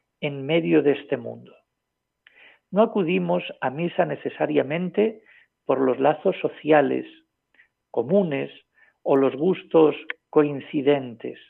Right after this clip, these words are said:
Nos sentimos miembros de la Iglesia y convocados por Dios para celebrar nuestra Pascua semanal en torno a Jesús resucitado. Nos reunimos sobre todo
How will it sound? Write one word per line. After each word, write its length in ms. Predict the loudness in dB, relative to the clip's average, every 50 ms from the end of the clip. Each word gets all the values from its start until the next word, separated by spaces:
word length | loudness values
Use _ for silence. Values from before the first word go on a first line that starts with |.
| _ _ _ _ _ _ _ -20 -20 -20 -20 -20 _ -6
Nos 160 | -6 -4 -2
sentimos 580 | -2 -2 -2 -4 -6 -4 -2 -2 0 -2 -2 -4 -6 -10 -10
miembros 680 | -8 -4 -2 0 0 0 0 0 0 0 0 0 -2 -2
de 80 | -2
la 100 | -2 -2
Iglesia 720 | -2 -4 -2 0 2 2 2 2 -2 -12 -12 -12 -14 -16 _ _ _ _ _ -20 -20 -20 -20 -20 _ _
y 140 | -4 -4 0
convocados 760 | 4 2 2 4 4 0 2 2 4 4 4 4 4 2 -2 -2 -8 _ _
por 220 | -4 -2 -2 -2 -4
Dios 360 | -2 2 4 4 4 4 2 -4 -12 -20 _ _ _ _ _ _ _ _ _ _ _
para 280 | 0 0 2 0 0 -2
celebrar 480 | -2 -2 0 4 6 6 6 6 4 0
nuestra 540 | -2 -4 -4 -6 -6 -6 -4 -4 -4 0
Pascua 500 | 2 2 2 0 0 -6 -8 -4 -4 -4 -4 -4
semanal 600 | -8 -6 -6 -4 -2 2 2 2 2 2 -2 -6 _ _ _ _ _ _ _ _ _ -10
en 280 | -10 -10 -10 -10 -2
torno 640 | 2 4 4 4 4 0 -2 -2 -4 -4 -6 -8 _ _ _ _ _ _ _
a 100 | -4 -4 -2
Jesús 440 | -2 -4 -6 -4 0 0 0 0 0
resucitado. 960 | 0 -2 0 0 -2 -6 -4 -4 -6 -4 -2 -2 -2 -4 -6 -12 -18 _ _ _ _ _ _ -20 -20 -20 -20 -20 -18 -10
Nos 220 | -4 0 2 2 2
reunimos 520 | 2 2 2 2 0 0 -2 0 -2 -2 -2
sobre 260 | -2 -2 0 0 0
todo 520 | 2 2 4 4 4 2 0 -2 -8 -20